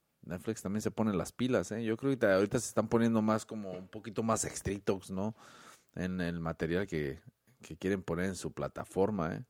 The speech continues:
O sea, es pinches, hay unas películas de tiro, ah, damn, dude. Ahorita estoy viendo es mister Robot, güey, y damn, dude,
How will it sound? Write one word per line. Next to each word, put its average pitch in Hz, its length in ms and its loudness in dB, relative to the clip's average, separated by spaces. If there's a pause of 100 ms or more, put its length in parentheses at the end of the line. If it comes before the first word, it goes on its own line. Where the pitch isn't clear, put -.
(1080)
O 90 60 -16
sea, - 260 -4 (220)
es - 260 -20
pinches, 92 640 0 (220)
hay 107 100 -2
unas 117 140 0
películas 95 560 0
de 85 100 -2
tiro, 92 320 -2
ah, 50 340 -6 (200)
damn, 65 340 -6
dude. 62 320 -6 (1000)
Ahorita 104 240 2
estoy 123 180 6
viendo 123 320 10
es 120 200 4
mister 104 280 0
Robot, 101 500 4
güey, 69 300 -8 (280)
y 82 440 -10 (1080)
damn, 87 300 2
dude, 92 220 -4